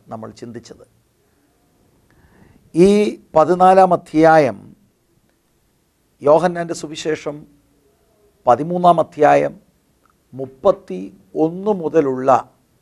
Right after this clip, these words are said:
വേദഭാഗങ്ങൾ നമ്മൾ ചിന്തിക്കുമ്പോൾ, മുപ്പത്തിയൊന്ന് മുതൽ കിടക്കുന്ന ആ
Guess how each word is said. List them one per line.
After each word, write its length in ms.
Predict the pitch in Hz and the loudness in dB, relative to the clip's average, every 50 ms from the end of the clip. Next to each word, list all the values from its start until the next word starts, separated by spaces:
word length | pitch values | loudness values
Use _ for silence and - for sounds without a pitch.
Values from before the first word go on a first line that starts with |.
| _ _ _ _ _ _ _ _ _ _ _ _ _ _ _ _ _ _ _ _ _ _ _ - | _ _ _ _ _ _ _ _ _ _ _ _ _ _ _ _ _ _ _ _ _ _ _ -2
വേദഭാഗങ്ങൾ 720 | 135 143 147 151 160 143 139 139 135 147 139 135 143 135 127 | 2 2 2 4 2 0 2 2 2 2 0 -2 -8 -12 -10
നമ്മൾ 200 | 127 123 127 127 | -10 -10 -10 -12
ചിന്തിക്കുമ്പോൾ, 640 | 123 - 127 127 147 139 - 127 117 104 92 98 - - - _ _ _ _ _ _ _ _ _ _ _ _ _ _ _ _ | -14 -14 -16 -14 -14 -14 -14 -14 -16 -16 -16 -18 -20 -20 -20 _ _ _ _ _ _ _ _ _ _ _ _ _ _ _ _
മുപ്പത്തിയൊന്ന് 800 | - 143 147 143 _ - 196 196 - 214 190 165 160 160 170 202 | -14 -12 -12 -8 _ -4 -4 -4 -2 0 2 2 2 0 -2 -6
മുതൽ 280 | 175 151 147 143 147 160 175 170 - _ | -8 -4 -2 0 0 0 -2 -4 -8 _
കിടക്കുന്ന 520 | - 143 127 131 131 131 - 156 139 143 156 - - _ _ _ _ _ _ _ _ _ _ _ _ _ _ _ _ _ _ _ _ _ _ _ _ _ _ _ - | -16 -8 -4 -4 -4 -4 -6 -12 -10 -8 -8 -8 -10 _ _ _ _ _ _ _ _ _ _ _ _ _ _ _ _ _ _ _ _ _ _ _ _ _ _ _ 0
ആ 140 | 143 156 | 2 4